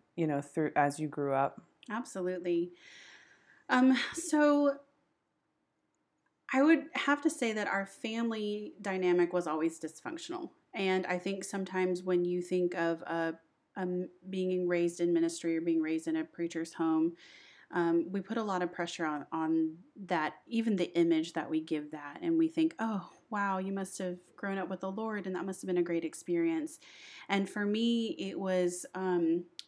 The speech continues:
Speaker 2: the family dynamic part of it was actually quite the opposite.
Speaker 1: Mm.
Speaker 2: And so, um, even to go back to when I was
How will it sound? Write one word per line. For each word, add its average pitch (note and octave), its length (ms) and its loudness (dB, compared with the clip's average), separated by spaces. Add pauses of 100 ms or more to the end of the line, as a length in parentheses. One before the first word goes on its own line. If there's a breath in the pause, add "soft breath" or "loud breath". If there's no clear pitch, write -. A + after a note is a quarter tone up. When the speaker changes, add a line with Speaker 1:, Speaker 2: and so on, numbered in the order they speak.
(160)
Speaker 2:
the F#3 480 0
family G3 420 -2
dynamic F#3+ 560 0
part F3 220 0
of E3 100 0
it D3 100 -4
was E3 140 -2
actually D#3+ 380 -4
quite - 340 -8
the - 140 -8
opposite. D#3+ 680 -8 (540 loud breath)
Speaker 1:
Mm. E3 100 -4
Speaker 2:
And F3+ 160 0
so, F#3 440 2
um, G3 440 -2 (200)
even C#4 260 8
to B3+ 100 0
go G#3 200 -2
back F3+ 320 -2
to F#3 420 -2
when F3+ 420 2
I E3 280 0
was D#3+ 500 0